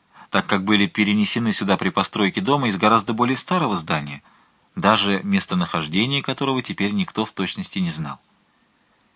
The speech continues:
Весьма древним был также буфет в столовой, с чудесными изображениями дичи и рыб, инкрустированными на его филенках.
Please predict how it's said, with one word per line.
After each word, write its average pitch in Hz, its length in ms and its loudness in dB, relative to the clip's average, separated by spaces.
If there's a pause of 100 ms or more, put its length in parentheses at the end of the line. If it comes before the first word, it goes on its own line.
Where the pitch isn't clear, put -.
(320)
Весьма 160 320 4
древним 151 380 2
был 139 140 4
также 131 260 2
буфет 123 340 -2
в - 60 -12
столовой, 78 540 -4 (400)
с - 40 -14
чудесными 104 540 2
изображениями 90 680 2
дичи 104 440 -2
и 90 280 -2
рыб, 110 340 0 (540)
инкрустированными 117 760 2
на 98 80 6
его 92 220 4
филенках. - 680 -6